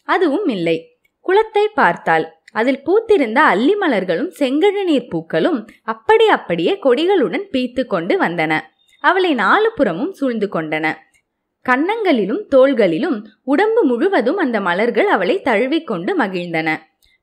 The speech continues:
பின்னர் அப்பொல்லாத மலர்களின் கொடிகள் அவளை இறுக்கி பிடித்து அமுக்கி மூச்சு திணற செய்தன.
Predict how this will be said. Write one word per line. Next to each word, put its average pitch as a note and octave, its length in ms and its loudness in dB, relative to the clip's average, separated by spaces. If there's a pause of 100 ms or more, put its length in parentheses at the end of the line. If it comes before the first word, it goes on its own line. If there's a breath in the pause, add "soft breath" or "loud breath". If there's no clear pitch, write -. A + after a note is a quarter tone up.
பின்னர் G#4 360 4
அப்பொல்லாத D#4+ 720 0
மலர்களின் A3 560 -2
கொடிகள் A3+ 600 0 (120)
அவளை F4+ 460 2
இறுக்கி G4 320 0
பிடித்து D4 420 -2
அமுக்கி C#4+ 480 0
மூச்சு F4+ 380 -2
திணற A3 420 -4
செய்தன. E3+ 460 -2